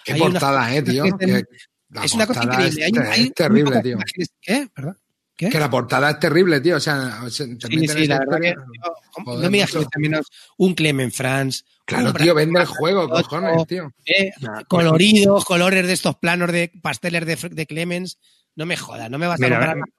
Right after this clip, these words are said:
Speaker 2: portadas.
Speaker 3: me preguntan en el chat si es demasiado equilibrado, significa que no hay decisiones o que son muy evidentes, ¿no? Que significa
Speaker 2: Mm.
Speaker 3: que haga,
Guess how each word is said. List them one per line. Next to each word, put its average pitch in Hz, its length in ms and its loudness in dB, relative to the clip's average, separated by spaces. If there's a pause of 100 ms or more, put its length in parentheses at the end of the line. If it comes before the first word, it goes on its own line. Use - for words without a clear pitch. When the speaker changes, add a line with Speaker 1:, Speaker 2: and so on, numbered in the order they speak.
(100)
Speaker 2:
portadas. 151 400 -8 (300)
Speaker 3:
me 127 180 2
preguntan 147 300 2
en 160 80 2
el 143 100 0
chat 156 240 2
si 139 160 0
es 139 80 4
demasiado 143 320 0
equilibrado, 123 460 -2
significa 123 480 -2
que 113 160 -6
no 113 100 -4
hay 123 100 0
decisiones 113 640 -2
o 104 60 -10
que 107 80 -6
son 123 160 -2
muy 120 160 0
evidentes, 104 580 -8
¿no? 151 140 -4
Que 120 120 -2
significa 143 360 2
Speaker 2:
Mm. 143 40 -4
Speaker 3:
que 143 80 2
haga, 143 120 2